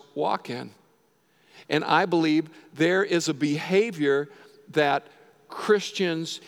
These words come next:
if they are God-fearing,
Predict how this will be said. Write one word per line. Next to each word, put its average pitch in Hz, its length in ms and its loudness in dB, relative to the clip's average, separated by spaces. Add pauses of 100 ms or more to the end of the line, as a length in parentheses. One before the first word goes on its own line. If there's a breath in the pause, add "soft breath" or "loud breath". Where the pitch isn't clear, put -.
(100)
if 185 260 0
they 190 220 2
are 160 320 2 (520 loud breath)
God-fearing, 185 840 2